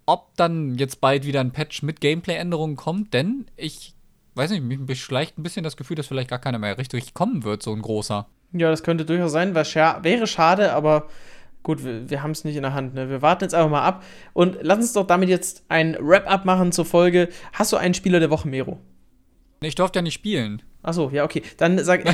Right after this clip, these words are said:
Speaker 1: <laughs> Also, also tatsächlich hab, hab ich, äh, keinen Spieler der Woche dieses Mal, weil ich eben auch einfach nicht dazu gekommen bin zu spielen. Als ich spielen wollte, war es deaktiviert. Ähm, that's it.
Speaker 2: Dann füge ich noch an, ich habe Del Piero als Spieler der Woche.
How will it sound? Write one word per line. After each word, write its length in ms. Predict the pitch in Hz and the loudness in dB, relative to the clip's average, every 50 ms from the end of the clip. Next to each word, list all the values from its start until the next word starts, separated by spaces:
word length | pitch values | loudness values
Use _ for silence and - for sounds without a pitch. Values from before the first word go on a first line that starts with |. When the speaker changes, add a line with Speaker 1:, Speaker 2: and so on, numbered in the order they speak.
| - | 2
Speaker 1:
<laughs> 40 | 226 | 2
Also, 220 | 196 190 - 247 233 - - - - | 2 4 4 4 2 2 -4 -12 0
also 220 | - 175 180 208 196 | 0 2 2 4 4
tatsächlich 420 | 233 202 196 233 214 214 196 - | 2 4 4 2 0 0 2 2
hab, 180 | 196 190 202 - | 2 2 2 0
hab 200 | - 170 180 196 | -2 0 0 0
ich, 260 | 190 - - - 208 | -4 -6 -10 -8 -4
äh, 320 | 185 175 175 170 170 165 | 0 0 2 2 0 0
keinen 240 | 156 - 175 180 180 | -2 -2 -2 -4 -2
Spieler 220 | - - 180 180 160 | -4 -2 0 2 2
der 100 | 160 156 | 2 0
Woche 360 | 175 - 196 190 185 185 165 | 0 -2 0 -2 -2 -2 -2
dieses 260 | 170 175 170 156 - | -4 -6 -8 -6 0
Mal, 260 | 175 175 175 175 156 | 2 2 2 4 4
weil 300 | 151 151 156 151 156 156 - | 4 4 4 4 2 0 -2
ich 160 | 147 - 175 | -6 -6 -6
eben 180 | 165 165 165 | -6 -6 -4
auch 120 | - 143 139 | -4 -2 -2
einfach 180 | 156 156 160 | -2 -2 -2
nicht 160 | 160 170 - 156 | -4 -4 -4 -6
dazu 160 | 139 - 185 | -6 -4 -6
gekommen 300 | 185 170 - 220 233 180 | -6 -2 -2 -2 -2 -2
bin 100 | 160 147 | -4 -6
zu 120 | - 139 | -6 -10
spielen. 260 | - - 151 160 165 | -6 -2 -2 -2 0
Als 120 | 147 135 135 | -2 -4 -6
ich 80 | 151 - | -8 -6
spielen 200 | - 175 165 147 | -4 -4 -2 0
wollte, 240 | 156 165 - 156 135 | 0 0 0 0 0
war 80 | 139 | 0
es 80 | 135 - | 0 0
deaktiviert. 600 | - 156 135 131 - 131 139 165 190 208 - - - - - - - - - _ - | 0 0 -2 -2 -2 -4 -2 0 0 -2 -2 -6 -16 -20 -20 -20 -20 -20 -20 _ -4
Ähm, 320 | 135 135 131 131 131 123 | -2 0 0 0 0 0
that's 220 | 131 135 131 - | 0 0 0 0
it. 260 | 143 165 160 - - _ _ _ | 0 -2 -2 -4 -12 _ _ _
Speaker 2:
Dann 320 | 156 151 165 175 175 170 - - - | 2 2 2 2 0 -2 -4 -6 -10
füge 280 | - - 190 185 175 175 | -6 -2 0 0 0 0
ich 160 | 185 190 196 | -2 0 0
noch 100 | 196 165 | 0 0
an, 160 | - 170 180 | 0 0 -2
ich 140 | 160 160 - | -2 0 2
habe 300 | 165 165 160 165 160 156 | 2 2 4 2 2 2
Del 180 | 160 147 147 147 | 2 0 0 0
Piero 420 | - - 175 196 196 208 208 196 | -2 -2 -2 0 2 4 4 4
als 280 | - - 151 156 - - | 4 2 0 -2 -4 -6
Spieler 200 | - 175 175 170 | -2 0 2 2
der 140 | 160 151 | 4 2
Woche. 300 | 160 165 165 180 165 165 | 2 0 0 0 -2 -2